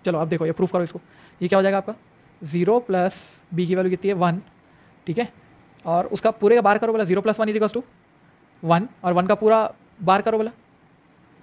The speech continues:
ए plus बी bar, ए प्लस B bar, तो कितना हो जाएगा? ये दोनों का addition करो पहले, वन, और वन का बार कर दो, ज़ीरो। तो एलएचएस आपका कितना है? ज़ीरो है। अच्छा, आरएचएस देखते हैं अब। A bar को B bar के साथ में, A bar की value क्या होगी? वन, और B bar की value क्या होगी? ज़ीरो। दोनों का मल्टीप्लिकेशन करो, answer zero है।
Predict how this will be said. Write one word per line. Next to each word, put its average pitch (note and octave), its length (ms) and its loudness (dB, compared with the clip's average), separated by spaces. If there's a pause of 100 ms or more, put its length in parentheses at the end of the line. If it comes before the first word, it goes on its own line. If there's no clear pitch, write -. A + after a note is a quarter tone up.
(640)
ए F3+ 120 2
plus F3+ 200 -2
बी F#3 160 -4
bar, F3 220 -2 (320)
ए F3+ 80 -2
प्लस F3 180 -2
B E3+ 100 0
bar, E3+ 140 0
तो F3+ 80 -2
कितना F3+ 160 -2
हो F#3+ 40 2
जाएगा? G#3 160 0
ये F#3 140 0
दोनों F#3 160 0
का F#3+ 100 4
addition F#3+ 220 0
करो G#3+ 120 0
पहले, A3 140 -2
वन, F#3+ 220 0 (300)
और E3+ 80 -2
वन E3+ 140 -2
का F#3+ 80 2
बार F3+ 160 2
कर G3+ 100 0
दो, G#3 120 0
ज़ीरो। D#3+ 200 -2
तो E3+ 100 -4
एलएचएस F#3 300 0
आपका G3+ 160 -2
कितना G3 200 -4
है? E3 160 -8
ज़ीरो E3+ 220 0
है। D3 100 -8 (340)
अच्छा, E3 140 -4
आरएचएस F#3 300 2
देखते F3 200 -4
हैं D#3 80 -6
अब। - 60 -20 (480)
A G3+ 140 6
bar G#3+ 180 4
को B3 120 -2
B G#3 140 0
bar G#3 140 4
के G3+ 100 -2
साथ F3+ 180 -4
में, F3 80 -8
A - 140 2
bar G#3+ 140 2
की A3 80 -4
value A3 140 2
क्या A3 100 4
होगी? G#3+ 160 0
वन, F3+ 200 0
और F#3+ 200 -2
B F#3+ 100 2
bar G#3 120 4
की G#3+ 80 -2
value G#3 140 0
क्या G#3+ 80 2
होगी? G#3 120 0
ज़ीरो। F#3 220 0
दोनों G3 140 0
का G#3 60 0
मल्टीप्लिकेशन G3 480 -2
करो, E3+ 140 -4
answer F3 220 -4
zero D#3+ 200 -4
है। E3 100 -10